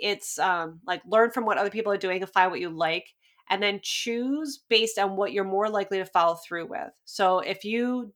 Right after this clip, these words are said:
don't wanna do Facebook and, like, oh, you wanna create a course, but you don't wanna create the big Facebook audience and worry about all that crap, don't do that. Find another path. Like, test it out. See what other people are doing.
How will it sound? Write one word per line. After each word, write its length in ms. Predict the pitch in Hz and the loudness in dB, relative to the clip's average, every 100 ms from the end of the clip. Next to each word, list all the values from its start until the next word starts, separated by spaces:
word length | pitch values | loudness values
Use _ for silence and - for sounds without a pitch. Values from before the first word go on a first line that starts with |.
| - | 2
don't 300 | 196 214 214 | 4 4 4
wanna 240 | 233 247 | 4 4
do 400 | 254 269 277 285 | 4 4 4 0
Facebook 680 | - 294 320 - 202 175 175 | -2 -2 -2 -2 4 4 4
and, 100 | 190 | 0
like, 260 | 190 180 - | 0 -2 2
oh, 220 | 220 214 | 6 8
you 160 | 190 208 | 6 4
wanna 160 | 226 226 | 4 4
create 180 | 226 | 0
a 20 | 214 | 0
course, 280 | - 202 | -2 -4
but 80 | - | -2
you 60 | 190 | -2
don't 100 | 180 | 0
wanna 160 | 202 | 0
create 360 | 202 - 208 220 | -2 -2 -2 -2
the 60 | 196 | -4
big 240 | 208 202 | -4 -2
Facebook 320 | 208 208 208 - | -2 -2 -4 2
audience 380 | 175 196 196 | 2 2 -2
and 80 | 190 | -6
worry 240 | 175 196 214 | -4 -2 4
about 240 | 202 - | 4 6
all 180 | - 190 | 6 6
that 220 | 202 190 | 6 2
crap, 320 | - 190 170 - _ _ _ _ | 4 4 4 0 _ _ _ _
don't 280 | 240 294 285 | 4 4 2
do 140 | 285 | 0
that. 300 | 185 135 - | 2 2 0
Find 300 | - 226 214 | 4 6 6
another 280 | 214 202 185 | 4 0 2
path. 240 | 196 - - - - | 4 2 2 -10 -10
Like, 140 | 196 - | -10 2
test 320 | 262 254 240 | 4 4 4
it 80 | 220 | 4
out. 160 | 165 | 4
See 120 | - | 2
what 80 | 214 | 0
other 160 | 214 202 | 0 0
people 260 | 208 202 180 | -4 -6 -6
are 80 | |
doing. 380 | 175 190 175 151 | -4 -4 -2 -4